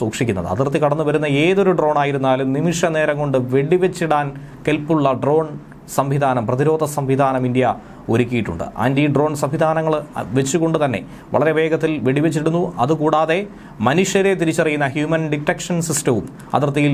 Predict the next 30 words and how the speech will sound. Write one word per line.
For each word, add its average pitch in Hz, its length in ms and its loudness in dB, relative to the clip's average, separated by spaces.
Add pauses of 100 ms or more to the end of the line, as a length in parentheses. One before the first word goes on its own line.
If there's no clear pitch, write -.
വിന്യസിച്ചു. 143 380 2 (360)
നുഴഞ്ഞുകയറ്റ 165 600 2 (120)
സാധ്യതയെ 151 440 2 (120)
പൂർണ്ണമായും 160 600 2
ഇല്ലായ്മ 180 440 2
ചെയ്യാൻ 151 280 0
വേണ്ടിയിട്ടാണ് 131 500 0 (160)
ഈ 131 100 2
നീക്കം 120 280 0
നടത്തിയിരിക്കുന്നത്. 92 560 -2 (540)
രാജ്യത്തെ 180 360 2
സൈൻ-, 180 220 0 (260)
സൈനിക് 190 340 2
സ്കൂളുകളുടെ 175 520 2
വെബ്സൈറ്റുകൾ 175 560 0
ഹാക്ക് 151 300 -2
ചെയ്യാനായി 143 420 0
പാകിസ്ഥാൻ 151 480 -2
നേരത്തെ 160 360 2
ഒരു 143 160 0
ശ്രമം 127 280 0
നടത്തിയിരുന്നു. 90 460 -2 (260)
അതിന് 147 240 2
പിറകെയാണ് 151 480 2 (320)
സൈബർ 170 280 2 (100)
സുരക്ഷയിലും 143 500 0 (360)
വലിയ 160 300 4
തോതിൽ 165 300 2
തന്നെ 139 200 0 (360)
ഇന്ത്യ 123 320 2